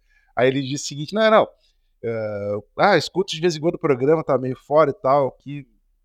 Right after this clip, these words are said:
deu a rotina dele, mas assim, eu, eu, eu gostava bastante que eu, eu, eu gostava bastante pra ouvir o Tércio, e agora também escuto vocês, tipo.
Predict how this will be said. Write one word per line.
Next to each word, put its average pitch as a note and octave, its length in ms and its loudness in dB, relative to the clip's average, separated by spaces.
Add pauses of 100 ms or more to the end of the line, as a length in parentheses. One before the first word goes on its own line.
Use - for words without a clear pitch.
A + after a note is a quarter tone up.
(180)
deu C#3 160 2
a D3+ 40 4
rotina D3 440 0
dele, C#3+ 320 0
mas D3 200 -8
assim, C3+ 120 -12 (640)
eu, B2+ 160 -6
eu, C#3 260 -2
eu C3+ 120 -6
gostava E3 400 4
bastante F3+ 440 2
que - 80 -6
eu, F#3+ 100 -2 (440)
eu, C3 340 -2
eu C3 100 -2
gostava C#3+ 300 2
bastante E3 400 0
pra F#3 140 4
ouvir D#3 180 0
o G3+ 100 -4
Tércio, E3+ 640 4
e D3 140 0
agora C#3 300 2
também D#3 220 -2
escuto E3+ 360 -8
vocês, D3+ 460 -2
tipo. - 220 -18